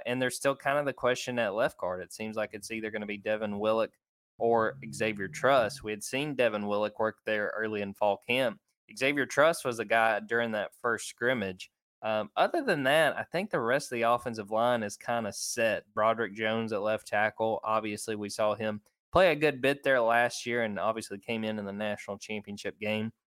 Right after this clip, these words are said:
Again, question at left guard. Cedric Van Pran, the center, uh, obviously has done a very good job of establishing himself. Thought it spoke really highly of him that they send him to Atlanta for media days. You know, you're kind of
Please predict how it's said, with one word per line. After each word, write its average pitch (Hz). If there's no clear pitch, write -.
Again, 113
question 113
at 92
left 110
guard. 107
Cedric 135
Van 139
Pran, 131
the 120
center, 127
uh, 98
obviously 110
has 101
done 101
a 98
very 117
good 104
job 104
of 95
establishing 101
himself. 110
Thought 165
it 156
spoke 165
really 190
highly 143
of 113
him 135
that 110
they 113
send 120
him 117
to 117
Atlanta 107
for 98
media 104
days. 98
You 98
know, 98
you're 104
kind 123
of 110